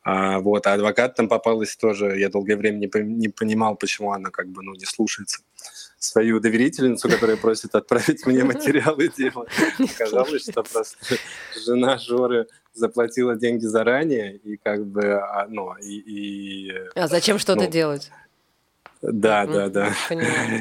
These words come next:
Speaker 1: И де-, и де-, и, и она сказала, типа, "Или хотите, я вообще ничего не буду делать, или я не отправляю документы". Но она, видимо, боялась там за, не знаю, что, может, у неё какая-то договорённость со следствием была, я не очень понял.
Speaker 2: Ну, либо
Speaker 1: Вот,
Speaker 2: просто
Speaker 1: но и
Speaker 2: посмотрели, что она предпринимала за это время, а, видимо, ничего,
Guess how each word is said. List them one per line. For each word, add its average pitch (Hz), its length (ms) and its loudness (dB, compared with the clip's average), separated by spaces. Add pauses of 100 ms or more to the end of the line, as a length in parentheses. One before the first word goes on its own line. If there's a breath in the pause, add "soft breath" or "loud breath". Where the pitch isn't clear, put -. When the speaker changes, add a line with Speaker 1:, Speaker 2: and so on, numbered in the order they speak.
Speaker 1:
И 101 100 2
де-, 110 140 4
и 110 120 -2
де-, 120 200 0 (140)
и, 110 380 2
и - 40 4
она 107 220 4
сказала, 117 380 2
типа, 117 200 0
"Или 110 160 2
хотите, 107 680 0
я 104 140 2
вообще 104 260 2
ничего 113 240 -2
не 107 100 2
буду 101 220 -6
делать, 95 360 -6
или 120 100 4
я 123 160 4
не 113 140 2
отправляю 95 460 0
документы". 98 520 -8
Но 113 120 2
она, 127 160 0
видимо, 113 260 0
боялась 107 500 0
там 95 160 -12 (500 loud breath)
за, 95 480 0
не 101 160 0
знаю, 92 380 -4
что, 107 280 -2
может, 104 400 0
у 107 40 2
неё 101 180 2
какая-то 101 320 0
договорённость 107 580 2
со 110 100 0
следствием 101 480 -2
была, 98 220 -8
я 101 80 -4
не 104 100 -6
очень 101 280 -8
понял. 190 300 -14
Speaker 2:
Ну, 208 160 2
либо 196 180 0
Speaker 1:
Вот, - 20 -2
Speaker 2:
просто 208 260 4
Speaker 1:
но 226 200 2
и - 20 4
Speaker 2:
посмотрели, 165 920 2
что 156 340 -4
она 151 160 -4
предпринимала 151 680 -4
за 165 100 -6
это 156 140 -8
время, 143 260 -4
а, 135 40 -4
видимо, 135 280 -6
ничего, 135 540 -4